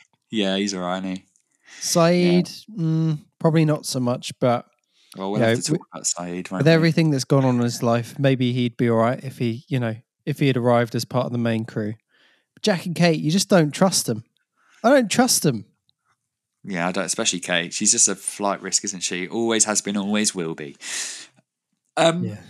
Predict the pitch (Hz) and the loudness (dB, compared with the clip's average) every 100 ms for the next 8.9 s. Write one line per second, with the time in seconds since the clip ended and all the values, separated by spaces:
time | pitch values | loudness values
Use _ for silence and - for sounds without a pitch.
0 | - - - - - 214 - - 202 202 | -20 -14 -14 -14 -8 2 4 8 8 8
1 | 202 190 - _ _ _ _ 180 190 208 | 4 0 -8 _ _ _ _ 0 6 6
2 | 190 - 175 214 185 185 - 208 196 180 | 6 -2 0 2 4 4 6 6 8 6
3 | 165 127 - 160 151 - - 170 180 170 | 0 -6 4 4 4 -4 -8 0 4 6
4 | 170 156 117 _ _ _ _ - - 120 | 4 0 -8 _ _ _ _ 0 4 4
5 | 110 113 123 143 160 123 - 143 131 120 | 4 2 0 -8 -4 0 2 2 4 4
6 | - - 123 120 117 117 104 - 131 123 | 4 2 0 2 2 0 -4 -2 2 4
7 | 120 123 - 135 135 131 123 117 117 110 | 2 -2 0 0 0 2 2 2 0 0
8 | - 120 117 117 - 113 110 135 | 0 2 4 2 0 0 2 0